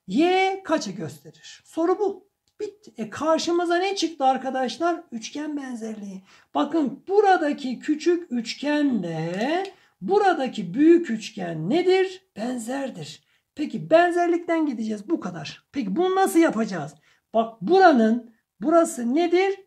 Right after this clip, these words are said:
Yirmidir. Bak yirminin kime oranı? Büyük üçgen. E büyükte kim var? E buraya kadar ne var?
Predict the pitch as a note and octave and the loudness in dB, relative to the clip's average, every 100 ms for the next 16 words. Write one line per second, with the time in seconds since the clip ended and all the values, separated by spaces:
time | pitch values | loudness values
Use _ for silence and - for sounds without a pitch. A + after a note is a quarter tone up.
0 | - C4+ F4 G#4 G#4+ D4+ - - _ _ | -4 2 2 2 -2 -4 -14 -18 _ _
1 | _ F#3 F3 D3+ D#3 A#3+ D4+ D#4 D4 A3 | _ -10 -8 -8 2 6 8 10 10 10
2 | A#3+ - - _ _ - - G4+ G4 E4+ | 6 0 -16 _ _ -8 -2 2 2 4
3 | D#4+ D#4+ F#4 F#4+ F#4+ _ A#3+ D4 - F#3+ | 4 4 4 2 -4 _ 0 0 0 -10
4 | - F#3 E3+ F3+ D#3+ D4 E4 F4 - - | -14 -14 -12 -8 0 4 4 0 -4 0
5 | A4+ G4+ E4+ F4 E4+ _ _ _ A3+ D#3 | 0 2 2 0 -4 _ _ _ -10 -2
6 | D4 E4+ F4 F4 D4+ D4 C#4 C4 F4 F4 | 2 4 4 2 -2 0 0 0 2 4
7 | F4 | 4